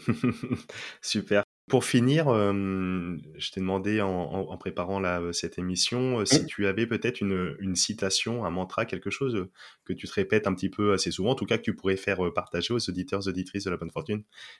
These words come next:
Speaker 1: qui nous écoutent, euh, que ce soit sur la négociation ou sur, euh, sur autre chose.
Speaker 2: Bah, en fait, ce, ce, ce mantra, il est, il est plus large que la négociation, mais c'est, c'est qui ose gagne.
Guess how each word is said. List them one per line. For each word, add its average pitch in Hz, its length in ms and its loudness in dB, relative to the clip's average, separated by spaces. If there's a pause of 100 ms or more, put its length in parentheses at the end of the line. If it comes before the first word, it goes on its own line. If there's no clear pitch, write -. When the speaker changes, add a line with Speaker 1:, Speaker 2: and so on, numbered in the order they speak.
Speaker 1:
qui 101 140 0
nous 95 180 2
écoutent, 120 380 2
euh, 87 420 0
que - 60 -12
ce 90 80 -6
soit 95 160 -2
sur - 160 -2
la 85 60 0
négociation 87 580 -2
ou 110 60 -4
sur, 90 260 -6
euh, 82 100 -6
sur - 200 -6
autre - 140 -10
chose. 123 320 -6
Speaker 2:
Bah, 139 300 12
en - 80 6
fait, 156 180 6
ce, - 160 2
ce, - 140 2
ce 135 160 2
mantra, 123 320 6
il 123 80 6
est, 113 200 6
il - 20 6
est 107 40 4
plus 117 180 0
large 117 160 4
que 127 100 -2
la 120 60 2
négociation, 113 680 2
mais 123 140 0
c'est, 110 260 -2
c'est - 300 -4
qui - 340 2
ose 135 320 8
gagne. 123 420 4